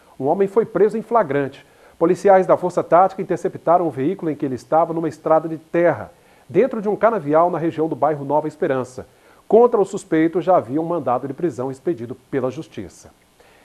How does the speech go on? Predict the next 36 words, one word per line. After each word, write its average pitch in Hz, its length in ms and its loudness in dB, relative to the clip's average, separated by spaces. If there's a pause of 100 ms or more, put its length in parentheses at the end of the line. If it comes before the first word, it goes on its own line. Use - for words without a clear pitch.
(320)
E, 156 60 -8
lamentavelmente, 170 720 0
mais 180 360 2
um 196 80 -10
triste 180 340 -2
caso 156 320 4
de 160 80 -2
violência 156 400 0
sexual 160 540 4
contra 170 260 -4
uma 180 140 -4
criança 160 520 0
foi 170 140 -6
divulgado 147 400 -2
pela 151 180 2
Polícia 135 320 -8
Civil 131 320 -6
de 180 120 -8
Linhares. 104 580 -8 (420)
A 139 80 2
menor 170 340 0
de 165 120 -4
treze 196 440 4
anos 160 180 0
de 139 60 -6
idade 139 360 0
foi 165 100 -2
estuprada 165 580 2
por 160 160 -4
um 147 80 -6
presidiário 151 720 0
de 123 120 -10
vinte 185 220 -8
e - 20 -20
cinco 165 260 -4
anos 151 320 -4